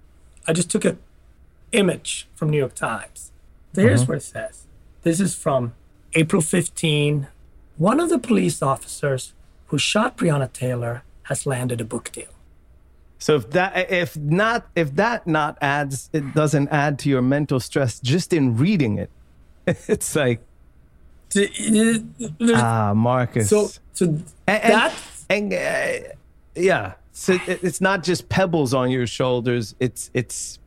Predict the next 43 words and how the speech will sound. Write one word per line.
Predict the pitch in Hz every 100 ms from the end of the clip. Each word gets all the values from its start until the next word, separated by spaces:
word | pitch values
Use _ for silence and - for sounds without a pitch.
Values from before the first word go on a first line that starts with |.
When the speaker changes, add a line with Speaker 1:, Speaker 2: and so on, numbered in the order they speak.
| -
Speaker 2:
whole | - 139 143 143
blocks | 117 123 135 131 120 -
of | 113 101
stone | - 143 123 113
that | 113
are | 104
constantly | 127 120 110 107 107 101
there. | 107
Speaker 1:
Yeah. | 170 254 - - - - - - -
And | 175
then, | 180 180
then | 185 180
it's | 180 -
like | 165 143 - -
Speaker 2:
And | 139 131
that, | 156 143
that's | 170 -
just | 185 170
opening | 160 151 160 147
the | 135
paper. | 165 165
Maybe | 143 185 175
you | 160 156
opened | 151 147 143
the |
paper | 151 165 139
'cause | - 123
you | 135
wanted | 147 139 113
to |
read | 120 131 151
Speaker 1:
Yeah. | 147
Speaker 2:
about, | 120 117 - -
you |
know, | 123
I | 107 131
don't | 139
know, | 139 120 95
something | - 151 131 147
else. | 139 160 101 -
But | 131 135
you're, | 131 120 - - - - -
it, | 147